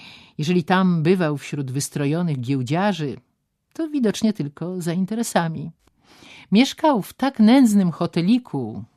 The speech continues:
gdzieś w bocznej uliczce od Maria Hilferstrasse,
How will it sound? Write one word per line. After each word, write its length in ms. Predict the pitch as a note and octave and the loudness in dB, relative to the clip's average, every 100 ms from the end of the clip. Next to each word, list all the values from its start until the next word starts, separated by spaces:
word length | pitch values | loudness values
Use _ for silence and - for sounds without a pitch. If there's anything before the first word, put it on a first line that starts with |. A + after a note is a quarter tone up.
| _ | _
gdzieś 500 | C3 C3 D3+ - - | -8 -4 -4 -6 -10
w 140 | C3 B2+ | -8 -6
bocznej 520 | D3 D#3 - D3 - | -6 -6 -10 -10 -8
uliczce 600 | D3 D#3 E3 - - C3+ | -6 -6 -6 -10 -10 -10
od 180 | B2+ _ - - | -10 _ -18 -6
Maria 380 | D3 E3+ E3+ D3 | -2 -2 -2 -4
Hilferstrasse, 920 | F#3+ G3 D3 C3+ - C#3+ C#3 F3+ | -4 -6 -8 -12 -8 -8 -8 -10